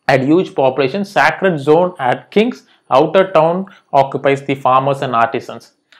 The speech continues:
Now coming to the houses. Houses was made by burnt bricks. So that shows their vision and their cultural development.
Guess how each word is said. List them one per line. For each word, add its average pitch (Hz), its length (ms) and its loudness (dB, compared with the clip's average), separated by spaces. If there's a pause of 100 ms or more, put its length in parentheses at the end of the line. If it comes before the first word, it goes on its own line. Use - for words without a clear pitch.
(120)
Now 175 240 2
coming 170 420 -2
to 143 140 -4
the 208 260 -6 (120)
houses. 139 560 2 (120)
Houses 214 600 6 (200)
was 165 320 4 (240)
made 160 420 2
by 147 180 6
burnt 165 420 4
bricks. - 340 -6
So 135 440 2 (240)
that 165 200 4
shows 180 280 -2
their 170 140 2
vision 151 440 -2 (320)
and 143 260 0
their 170 240 6
cultural 156 440 0
development. 156 560 4